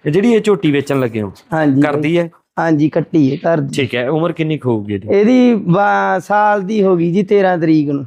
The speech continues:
Speaker 1: ਸਾਲ ਦੀ ਹੋ ਗਈ ਹੈ।
Speaker 2: ਹਾਂਜੀ।
Speaker 1: ਠੀਕ ਹੈ। ਕੀ ਰਿਕਾਰਡ ਹੈ? ਪਿਓ ਕਿਹੜੇ ਦੀ ਹੈ?
Speaker 2: ਇਹ ਆਪਣੇ ਐਚ ਐਸ ਬੀ ਦੇ ਬੁਲਟ ਦੀ ਆ।
Speaker 1: ਐਚ ਐਸ ਬੀ ਦੇ ਬੁਲਟ ਬੁੱਲ ਦੀ।
Speaker 2: ਹਾਂਜੀ।
Speaker 1: ਇਹਦੀ ਮਾਂ ਆਪਣੇ ਕੋਲ?
Speaker 2: ਮਾਂ ਇਹਦੀ ਆਪਣੇ ਕੋਲੇ ਆ।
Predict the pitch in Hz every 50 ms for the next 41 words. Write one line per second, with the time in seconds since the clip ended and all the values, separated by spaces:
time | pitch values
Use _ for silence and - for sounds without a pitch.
0 | - _ - - - 127 120 117 113 107 113 95 107 101 90 98 101 101 98 160
1 | 165 165 160 151 139 139 135 127 139 123 135 135 131 147 151 147 135 - - 127
2 | 120 117 113 107 110 110 107 104 - - 135 131 127 127 127 123 117 - - 135
3 | 131 131 131 120 113 110 107 185 196 214 226 233 247 240 240 233 220 208 - -
4 | 214 208 208 208 208 208 196 - 208 208 202 - - 226 220 202 - - 226 196
5 | 208 208 202 208 185 160 180 180 190 214 220 - 247 214 214 208 175 147 135 110
6 | 98 - _ _ _ _ - 127 123 - 143 127 - - - 127 123 131 131 117
7 | 120 131 139 127 135 113 117 113 110 107 98 98 175 165 180 175 165 160 139 143
8 | 143 135 139 135 139 135 127 117 117 120 120 120 - - 127 - 190 185 196 196
9 | 208 202 196 202 214 208 247 240 226 220 - - 214 202 190 - 185 180 175 170
10 | 175 180 196 208 220 220